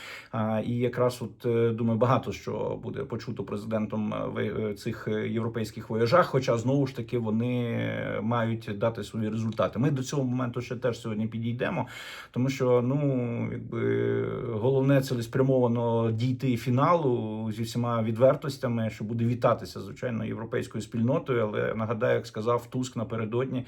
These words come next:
що якщо буде ця історія якось, е, масштабована чи продовжена, то буде набагато складніше допомагати Україні навіть за тих обставин, про які говорять європейці, в контексті того, що Україна,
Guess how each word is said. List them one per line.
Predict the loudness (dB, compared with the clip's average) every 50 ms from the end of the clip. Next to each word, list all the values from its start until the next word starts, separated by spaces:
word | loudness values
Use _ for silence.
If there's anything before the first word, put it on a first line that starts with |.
| -10 -16 -16 -16 -18 -18 -12 -4 -2 -2 -2
що | 0 -2
якщо | -4 -4 -2 0 0 2 2
буде | 0 -2 -2 0 -2 -2 0
ця | 0 2 2 2
історія | 0 -2 -2 -2 0 0 2 2
якось, | 2 0 0 -4 -6 -6 -6 -6 -4
е, | -2 0 0 0 0 -2 -2 -2 -2 -4 -4 -4 -4 -4 -2
масштабована | 0 2 2 2 0 0 2 2 4 6 6 6 6 6 4 4 2 -2
чи | -2 -2 -2
продовжена, | -2 0 -2 2 2 2 2 2 2 0 -2 -2 -2
то | -4 -4
буде | -6 -4 -4 -4 -2
набагато | -2 -2 -2 0 -2 -2 -2 -4 -8
складніше | -6 0 2 4 4 4 4 4 4 2 2 0 -4
допомагати | -4 -4 -6 -6 -4 -2 -2 0 0 -2 -2 -2 -4
Україні | -6 -4 -2 -2 0 2 2 2 2 2
навіть | 4 4 4 2 2 0
за | 0 -2
тих | -2 -2 -4 -4 -4 -6
обставин, | -6 -6 -8 -2 0 2 2 4 2 2 0 0
про | -2 -2 -4 -4
які | -4 -4 -4
говорять | -2 -2 0 0 -2 -2 -4 -4
європейці, | -4 -4 -4 -4 -2 0 0 0 0 -2 -4
в | -8 -6
контексті | -6 -6 -4 -6 -6 -8 -8 -10
того, | -6 -4 -4 -4
що | -4 -6 -6 -8
Україна, | -6 -6 -6 -4 -2 -2 0 -2 -4 -6